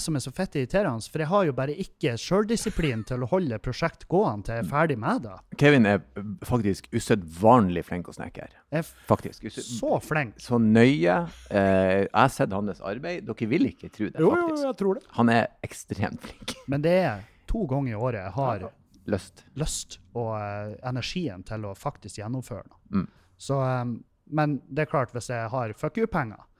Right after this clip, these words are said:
Speaker 1: så kjøper jeg jo en sånn og får noen andre til å bygge. Det er
Speaker 2: Mm.
Speaker 1: klart, hvis du har åtte hundre og femti millioner kroner, du har ikke tid å drive på og snekre i det. Du må jo forvalte.
Speaker 2: Mm.
Speaker 1: Så kan du leie inn tolv mennesker til å fullføre det der på ei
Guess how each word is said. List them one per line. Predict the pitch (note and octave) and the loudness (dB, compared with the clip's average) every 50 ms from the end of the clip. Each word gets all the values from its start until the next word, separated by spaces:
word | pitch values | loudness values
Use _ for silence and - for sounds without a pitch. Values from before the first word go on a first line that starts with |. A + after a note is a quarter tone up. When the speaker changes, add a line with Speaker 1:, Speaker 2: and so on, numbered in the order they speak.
| _ _ _ _ _ _ _ _ - | _ _ _ _ _ _ _ _ -18
Speaker 1:
så | - - - E3 D#3 C#3+ B2+ | -14 -8 -4 -2 -2 -2 -2
kjøper | - - D#3+ E3 - D3 | 0 2 2 2 2 0
jeg | A#2 G2+ | -2 -2
jo | G#2 | -4
en | G#2 F#2+ | -8 -8
sånn | - B2 A#2 A2+ G#2 F#2+ | -8 -8 -8 -8 -8 -8
og | A2+ A#2 | -10 -8
får | - - C#3+ B2+ A2+ | -4 -2 -2 -2 -2
noen | G#2+ A2 A2 G2+ G2 - A#2 | -2 -4 -4 -6 -6 -4 -2
andre | C3 C#3+ D3 C#3+ A#2+ G2 F#2 - - | -2 0 0 -2 -4 -6 -12 -16 -16
til | - - | -16 -14
å | G2+ | -8
bygge. | - A#2+ C3 - - - - - _ _ _ _ | -6 -6 -8 -8 -10 -20 -20 -20 _ _ _ _
Det | - G2+ | -2 0
er | |
Speaker 2:
Mm. | F#2+ | 0
Speaker 1:
klart, | D#3 B2+ A#2 - | 0 -2 -4 -6
hvis | - - - | -10 -8 -6
du | D3+ D#3+ C3+ | -4 -4 -4
har | - A#2+ C3 C3+ A#2+ - - _ _ _ _ - | -2 -2 -2 -2 -2 -4 -8 _ _ _ _ -8
åtte | C3+ - - C#3+ | -6 -4 -4 -4
hundre | A2+ G2+ G2+ | -4 -4 -8
og | F#2+ - | -12 -14
femti | - - A#2 B2 D3+ E3+ - - G#2+ | -12 -8 -6 -4 -4 -4 -6 -8 -10
millioner | F#2+ G2+ G2+ G#2 A#2 C3+ C3+ G#2 G2 | -10 -8 -6 -4 -4 -4 -4 -4 -6
kroner, | - - A#2 C#3 C#3+ A#2 - - _ _ _ _ _ _ | -8 -6 -2 -2 -2 -2 -4 -10 _ _ _ _ _ _
du | - B2+ | -6 -4
har | B2+ B2 | -4 -4
ikke | - C3+ - | -4 -6 -8
tid | - - E3 E3+ D3+ | -4 -2 0 0 0
å | A#2 G#2+ | 0 -2
drive | A2+ A2 | -4 -6
på | - A#2 | -6 -8
og | - - | -8 -10
snekre | - - A#2 B2+ E3 - - _ - F#2+ F#2 | -10 -8 -6 -4 -4 -4 -6 _ -16 -14 -14
i | G2 F#2+ | -12 -12
det. | F#2+ F#2+ F2+ | -12 -12 -8
Du | A2+ C3+ | -6 -4
må | D3+ F3 F#3 E3+ | -2 -2 -2 -2
jo | - - E3 D#3 | -2 -2 -2 0
forvalte. | D3 G#3 A#3 - - - - _ - - - _ _ - | 0 0 0 -2 -4 -14 -20 _ -20 -20 -20 _ _ -2
Speaker 2:
Mm. | - F#3 D3+ C#3 | 0 0 0 -2
Speaker 1:
Så | B2+ - E3 | -6 -8 -6
kan | - G#3+ G3+ | -4 -2 0
du | F#3+ E3 | 0 0
leie | C3+ A#2+ C#3 E3+ G3 G3 F3 C#3 A2 G2+ | 0 0 0 0 0 0 -2 -4 -4 -6
inn | G2+ G2 - _ _ | -8 -12 -14 _ _
tolv | - - G3 B3+ G#3+ C3+ G#2 G2 | -2 0 0 0 0 -2 -4 -4
mennesker | G2 A#2+ D#3+ A3+ G#3+ C#3 A2 - - - F#2 - | -4 -2 -2 0 0 -2 -4 -6 -10 -12 -14 -12
til | - G#2+ | -10 -12
å | G#2+ G#2 | -12 -12
fullføre | _ - - - F3 A#3+ C#4 B3 - - G2+ G2 F#2+ | _ -10 -4 0 2 2 2 0 -2 -8 -10 -10 -10
det | G2 | -8
der | A2 A#2+ A#2 | -8 -8 -8
på | - A2+ | -8 -10
ei | G2+ | -8